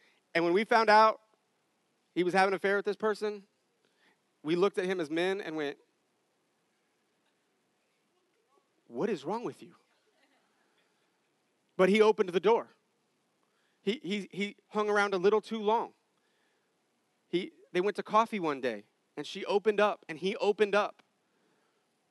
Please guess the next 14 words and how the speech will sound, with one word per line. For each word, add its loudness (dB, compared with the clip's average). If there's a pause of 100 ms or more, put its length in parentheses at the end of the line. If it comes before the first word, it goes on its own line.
(120)
And -6
it -2
wasn't 0
about 2
physical 0
attraction. -4 (460)
It -2
was -4
about 2
a -2
need -4 (100)
that -4
was -8
met. -4